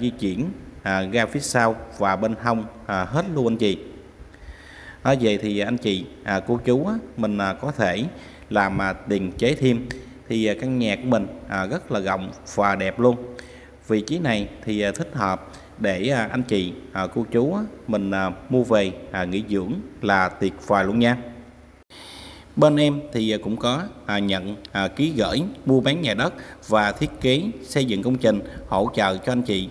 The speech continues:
à, san lấp mặt bằng, à, lên thổ cư. Nếu anh chị, à, cô chú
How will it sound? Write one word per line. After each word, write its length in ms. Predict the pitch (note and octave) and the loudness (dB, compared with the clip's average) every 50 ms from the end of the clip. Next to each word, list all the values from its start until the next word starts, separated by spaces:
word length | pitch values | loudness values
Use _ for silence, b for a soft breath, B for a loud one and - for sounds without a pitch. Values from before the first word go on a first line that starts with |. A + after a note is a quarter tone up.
| - - - | -10 -12 -6
à, 180 | - G2 F#2+ F#2 | -2 -2 -2 0
san 240 | - - C3+ C3 C#3+ | 0 0 0 0 0
lấp 160 | E3 - - | -4 -2 -4
mặt 180 | A#2 - - | -4 -2 2
bằng, 200 | A#2 G#2+ G2+ G2 G2 - - - | 2 2 2 2 -2 -8 -10 -4
à, 140 | G2 G2 F#2+ | -2 0 0
lên 260 | G2 A2+ B2+ B2 A#2+ | 4 4 4 4 4
thổ 160 | - G2 F#2 | 0 -2 -6
cư. 260 | F2+ - B2+ B2 A#2+ B2+ B2 B B B B B B B - | 0 4 4 4 4 4 -2 B B B B B B B -2
Nếu 200 | D3+ F3 F3 E3+ | 0 0 0 -2
anh 80 | D#3 | -2
chị, 280 | - D3 A#2 G2 F#2 - - - - | 0 0 2 2 0 -4 -6 -6 -2
à, 160 | G2+ G2 G2 - | 0 0 0 0
cô 160 | C#3 C#3 - - | 0 -2 0 4
chú 260 | C3 C3+ D3+ F3+ A3 | 4 4 4 4 0